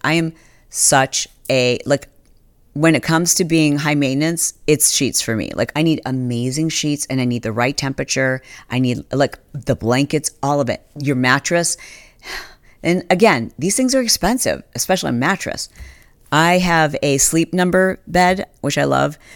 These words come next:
but I've recommended it for years. Not everybody loves a Sleep Number bed, but f-,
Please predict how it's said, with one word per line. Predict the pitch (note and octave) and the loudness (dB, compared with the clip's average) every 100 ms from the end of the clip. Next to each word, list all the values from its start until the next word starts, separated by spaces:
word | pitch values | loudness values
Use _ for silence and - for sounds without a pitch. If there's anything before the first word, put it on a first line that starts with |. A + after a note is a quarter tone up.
| - | 0
but | F#3+ G#3 B3+ - - | 6 6 6 2 0
I've | C#3+ C3+ | 2 2
recommended | C3+ C3 C3 B2+ | 2 2 0 0
it | - | -2
for | C3 | -2
years. | A#2+ B2 C3 - | 0 0 -2 -2
Not | D3 C#3+ | 2 2
everybody | C#3+ C3+ C3+ | 2 2 2
loves | C3 B2+ | 2 0
a | |
Sleep | - B2 | -2 -2
Number | C#3 C3+ | 0 0
bed, | C#3 C#3+ - - | 0 0 -4 -6
but | D#3+ | -6
f-, | - | -6